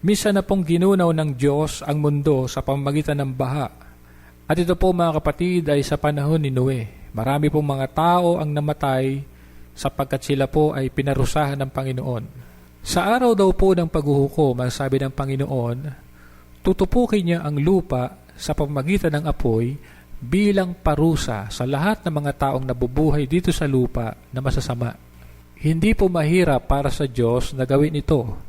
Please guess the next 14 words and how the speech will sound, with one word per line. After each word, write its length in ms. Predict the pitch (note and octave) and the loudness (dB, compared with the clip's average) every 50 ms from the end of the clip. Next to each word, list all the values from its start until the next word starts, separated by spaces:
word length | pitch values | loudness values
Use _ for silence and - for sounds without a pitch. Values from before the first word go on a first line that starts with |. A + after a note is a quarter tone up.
| - - - - - - - - - - | -18 -20 -20 -20 -20 -20 -20 -20 -14 -10
sapagkat 720 | - - - D3 - D#3 D#3 D3+ - D#3 D3 - - C#3 | -4 -2 -2 0 0 0 -2 0 -2 -4 -4 -4 -2 -2
minsan 320 | D3+ D#3 D3+ - D#3 D3 | 0 0 2 2 2 2
na 80 | D3+ C#3+ | 0 0
pong 280 | - D#3 D3+ D3+ C#3+ C#3 | 2 2 2 2 2 0
ginawa 360 | C#3 C#3 C#3+ C#3+ D3+ D#3 D#3 | -2 0 2 2 4 4 2
ng 160 | D#3 D#3 D3+ | 2 0 0
Diyos 240 | C#3+ D3 - - E3+ | 0 0 0 0 -2
ito 400 | - - C3 C3 C#3 E3 F3 - - - - - - - - - | 0 0 0 0 0 -2 -4 -8 -12 -18 -20 -20 -20 -20 -20 -12
sa 160 | - - D3+ | -4 -2 0
lugar 320 | C#3 C#3+ C#3+ D3 D3 C#3+ | 2 4 4 4 2 2
ng 120 | D3 C#3+ C#3+ - | 0 -4 -4 -2
Sodoma 480 | - C#3+ B2+ C#3+ D3 D3 C#3+ C#3 C3+ | -2 0 2 2 2 2 2 0 -2
at 120 | C3 C3 C3 | -6 -4 -2
Gomora. 720 | C3+ C#3+ C#3+ D3+ D#3+ D#3+ D3+ C3+ A#2+ A#2 A#2+ C3+ C3+ - | 0 0 2 2 2 2 2 2 0 0 -2 -6 -10 -12